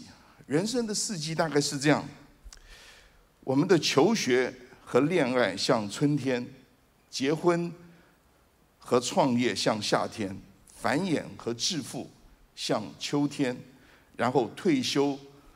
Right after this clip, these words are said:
和老病像冬天。如果是这样子的话，我现在是在秋冬之间了。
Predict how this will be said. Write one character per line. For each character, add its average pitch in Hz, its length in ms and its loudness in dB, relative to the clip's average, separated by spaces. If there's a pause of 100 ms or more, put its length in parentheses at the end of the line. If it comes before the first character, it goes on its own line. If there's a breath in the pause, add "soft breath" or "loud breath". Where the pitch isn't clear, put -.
(160 soft breath)
和 117 280 0
老 104 340 0
病 107 340 -2 (400)
像 101 240 -4 (280)
冬 131 200 -6
天。 117 280 -8 (1800 loud breath)
如 214 200 2
果 208 140 4
是 139 180 -2
这 127 120 -2
样 143 120 2
子 95 120 -6
的 95 100 -8
话， 95 300 -2 (1000 soft breath)
我 107 160 -4
现 117 240 -2
在 110 160 -2
是 - 180 -6
在 95 220 -4
秋 127 500 0
冬 110 320 -2
之 104 140 -6
间 92 280 -8
了。 90 180 -12